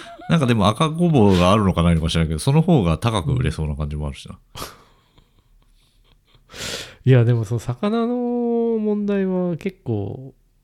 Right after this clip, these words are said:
Speaker 2: 不思議よね。
Speaker 1: 不思議だよね。なんかあるんだろうね。
Speaker 2: だからあれなのかな。
Speaker 1: 業界のなんか、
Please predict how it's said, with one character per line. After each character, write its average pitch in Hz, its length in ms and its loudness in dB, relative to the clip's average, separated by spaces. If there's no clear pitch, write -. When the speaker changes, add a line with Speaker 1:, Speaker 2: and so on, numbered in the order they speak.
Speaker 2:
不 - 60 -14
思 - 80 -6
議 175 160 0
よ 101 120 0
ね。 101 220 -8
Speaker 1:
不 - 140 -14
思 117 100 -4
議 131 80 0
だ 127 80 2
よ 82 140 0
ね。 69 320 -6
な 143 140 0
ん 160 40 0
か 90 200 2
あ 95 40 4
る 95 100 2
ん - 20 0
だ 156 80 4
ろ 120 140 4
う - 40 6
ね。 170 80 6
Speaker 2:
だ - 0 -
か - 0 -
ら - 0 -
あ - 0 -
れ - 0 -
な 208 60 4
の 175 80 2
か - 40 -8
な。 - 60 0
Speaker 1:
業 98 160 4
界 92 240 4
の 85 160 2
な 87 100 -2
ん 80 60 -4
か、 - 240 -14